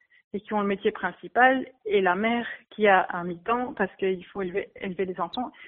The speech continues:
ou alors qui a un plein temps mais qui a un salaire qui est beaucoup plus bas. » On n'est pas encore du tout dans ce, cet idéal de égalité des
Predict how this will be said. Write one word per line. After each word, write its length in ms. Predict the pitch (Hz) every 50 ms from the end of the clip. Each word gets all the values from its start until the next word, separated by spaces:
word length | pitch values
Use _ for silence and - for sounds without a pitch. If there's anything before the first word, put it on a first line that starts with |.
| - - _ _ -
ou 80 | 214 202
alors 200 | 202 226 220 -
qui 120 | - 214
a 60 | 185
un 60 | 180 -
plein 220 | - 202 196 190
temps 180 | - 262 262 262
mais 120 | 254 214
qui 180 | - - - 196
a 60 | 185
un 60 | 185
salaire 340 | - 202 180 202 240 247 -
qui 100 | - 208
est 40 | 190
beaucoup 180 | 196 - 208
plus 160 | 196 - 196
bas. » 200 | 175 220 262 302 - - - _ - - - _ _ -
On 40 | 208
n'est 100 | 202 196
pas 120 | 196 240 240
encore 200 | 240 226 226 202
du 120 | 214 214
tout 260 | - - 240 247 - - 247
dans 260 | 208 214 202 196 190 190 -
ce, 220 | 202 190 190 185 -
cet 200 | 208 196 - -
idéal 400 | 180 180 196 196 208 226 226 196
de 280 | 190 196 202 208 208 - - - - -
égalité 460 | - 208 185 202 196 196 196 196 202
des 100 | 185 180